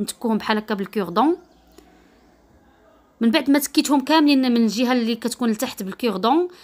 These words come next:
آه، كنحاول ندهنهم باصفر البيض اللي، آه، تا هو خلطته مع شويه ديال الخل،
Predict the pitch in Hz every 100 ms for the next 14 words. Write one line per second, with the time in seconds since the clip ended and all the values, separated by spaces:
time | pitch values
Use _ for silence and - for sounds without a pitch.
0 | - _ - 214 214 214 226 262 254 214
1 | 202 220 214 269 - 233 214 190 262 220
2 | 202 147 214 214 220 190 202 254 220 220
3 | 233 202 - 196 220 - 233 214 185 -
4 | 254 330